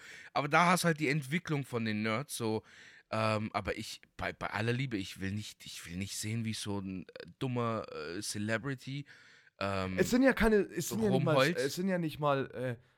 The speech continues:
Speaker 2: Po-, es sind Z-Promis, Roberto. Du kenn-,
Speaker 1: Ja,
Speaker 2: du,
Speaker 1: ja,
Speaker 2: du kennst
Speaker 1: ja,
Speaker 2: die
Speaker 1: ja,
Speaker 2: meisten
Speaker 1: ja,
Speaker 2: ja nicht.
Speaker 1: genau.
Speaker 2: Und das Geile ist
Speaker 1: Die haben nicht mal verdient, äh, Celebrity, die sind nicht mal Celeb, die sind Cel-
Speaker 2: du,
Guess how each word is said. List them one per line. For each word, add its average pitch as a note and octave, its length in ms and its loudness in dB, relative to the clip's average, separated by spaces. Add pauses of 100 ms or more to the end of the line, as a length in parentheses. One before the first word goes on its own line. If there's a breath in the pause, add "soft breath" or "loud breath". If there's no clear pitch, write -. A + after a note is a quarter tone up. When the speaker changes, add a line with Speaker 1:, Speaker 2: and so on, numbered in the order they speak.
(300 soft breath)
Speaker 2:
Po-, - 140 6
es D3+ 140 2
sind D3+ 200 2
Z-Promis, A2+ 760 -2
Roberto. A2+ 560 0 (140 soft breath)
Du C3 80 -6
kenn-, E3+ 320 0
Speaker 1:
Ja, C#3+ 120 8
Speaker 2:
du, D#3 60 12
Speaker 1:
ja, F3 220 10
Speaker 2:
du G#2 60 8
kennst C#3+ 160 8
Speaker 1:
ja, D#3 60 6
Speaker 2:
die C#3 60 6
Speaker 1:
ja, A#2 80 6
Speaker 2:
meisten B2+ 220 4
Speaker 1:
ja, D3 60 4
Speaker 2:
ja C#3+ 60 2
nicht. D3 100 2
Speaker 1:
genau. G#2+ 220 0 (100)
Speaker 2:
Und D#3+ 160 2
das D3 140 -2
Geile E3+ 320 6
ist D#3+ 280 -4
Speaker 1:
Die C3+ 80 4
haben F3+ 160 6
nicht G3 120 8
mal F#3+ 140 6
verdient, F3 540 4
äh, D3+ 80 -2
Celebrity, D3+ 760 0
die C#3 120 -4
sind D#3+ 120 -2
nicht F#3 120 4
mal D3+ 140 2
Celeb, E3+ 440 0
die D3 100 -4
sind D3 220 -2
Cel- D3 320 -2
Speaker 2:
du, D3+ 140 2